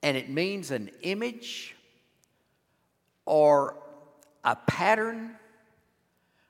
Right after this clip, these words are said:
or a model of something to come. An image, a pattern, or a model.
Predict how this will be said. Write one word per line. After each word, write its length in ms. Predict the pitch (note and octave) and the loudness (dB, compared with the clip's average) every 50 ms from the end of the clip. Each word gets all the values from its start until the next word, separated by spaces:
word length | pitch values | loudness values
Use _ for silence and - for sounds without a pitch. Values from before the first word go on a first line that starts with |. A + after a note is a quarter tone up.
| _ _ _ _ _ _ _ _ - | _ _ _ _ _ _ _ _ 0
or 280 | E3 E3+ E3+ E3+ E3+ - | 4 6 6 6 6 4
a 100 | - C#3 | 2 -2
model 920 | C3 B2+ A#2 A2+ A2+ A#2 B2 C3 C3 C3+ C3 C3 - A2 D#2+ E2+ D#2+ E2 - - - - _ _ _ _ _ _ _ _ _ _ _ - | -2 -4 -8 -10 -10 -4 0 2 4 4 4 2 0 -4 -12 -12 -14 -16 -18 -20 -20 -20 _ _ _ _ _ _ _ _ _ _ _ -12
of 120 | - - | -12 -12
something 480 | - - - E3+ D#3 D#3 - E3 D#3 C3+ | -10 -2 -2 -2 -2 -2 -6 -10 -8 -8
to 60 | C#3+ | -10
come. 460 | C#3 - - D3 A#2 G2 F2 D#2+ D#2+ D#2 - _ _ _ _ _ _ _ _ _ _ _ _ _ - | -12 -8 -8 -6 -6 -6 -10 -12 -16 -20 -20 _ _ _ _ _ _ _ _ _ _ _ _ _ -12
An 180 | - A#2 G#2 - - | -12 -12 -12 -10 -10
image, 540 | E3 G#3 A3 A3 A#3 A#3 A3+ - - - - | -8 -8 -6 -6 -8 -10 -10 -14 -18 -18 -14
a 100 | - - | -16 -16
pattern, 560 | _ - F#3+ E3+ D#3+ E3 E3 E3 E3 E3 E3 E3 - - - _ _ _ | _ -6 -2 -2 0 0 -2 -4 -8 -10 -12 -16 -20 -20 -20 _ _ _
or 180 | - C3+ C3+ B2 | -12 -8 -6 -6
a 40 | A#2 | -6
model. 500 | A#2 B2+ B2 A2 F#2+ F2+ D#2+ D#2+ D#2 | -4 -4 -2 -2 -2 -4 -6 -12 -20